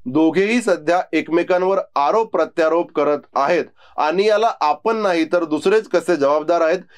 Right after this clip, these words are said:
याचे दावे देखील करतायत. पण हा प्रकल्प राज्याबाहेर गेलाय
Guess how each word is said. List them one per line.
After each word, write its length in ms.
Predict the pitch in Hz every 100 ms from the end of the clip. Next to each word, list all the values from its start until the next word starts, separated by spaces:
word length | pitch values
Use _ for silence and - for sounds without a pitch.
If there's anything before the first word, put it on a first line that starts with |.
| -
याचे 320 | 143 156 165 196
दावे 360 | 147 143 170
देखील 320 | 160 156 165
करतायत. 380 | 151 135 120 107 - _ - -
पण 140 | 202
हा 160 | 175 190
प्रकल्प 540 | 190 165 190 214 190
राज्याबाहेर 600 | 185 151 147 160 151 147
गेलाय 340 | 143 143 147